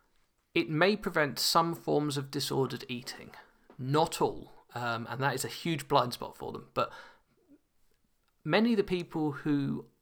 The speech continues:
are in the anti-diet movement talk about their own suffering with disordered eating, so anorexia, bulimia, you know, stuff like that.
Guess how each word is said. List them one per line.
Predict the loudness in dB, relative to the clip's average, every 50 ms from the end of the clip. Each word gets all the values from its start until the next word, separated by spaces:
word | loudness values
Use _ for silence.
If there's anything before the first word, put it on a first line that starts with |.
| _ _ _
are | 2 2 2 2
in | 2 -2 -2 -2
the | -2 -2
anti-diet | -2 -4 -4 -8 -4 0 2 2 2 0 -2 -8 _ _ _ _ _ _ _
movement | -4 -2 -2 -2 -4 -6 -8 -8 -8 -8 -8 -10 -10 -12 -12 -12 -18 -20 -20 -20 _ _ _ _ _ _
talk | 0 0 0 0 2
about | 4 6 6 6 4
their | 2 4 4 4
own | 4 4 0
suffering | 0 0 0 -2 0 -2 -2 -2 0
with | -2 -4 -4 -6
disordered | -8 -2 0 2 0 2 0 -2
eating, | -2 -2 -2 -4 -4 -4 -4 -4
so | -6 -6
anorexia, | -4 -2 0 2 2 2 2 0 -4 0 2 2 4 4 4 4 2 0 -2 -2
bulimia, | -2 0 2 2 2 2 2 0 0 0 0 0 -2 -4 -8 -14 -20 -20 -20 -20 _ _ _
you | -4 -4
know, | -2 -2
stuff | 0 2 2 2 4
like | 2 -2 0
that. | 0 0 0 0 -2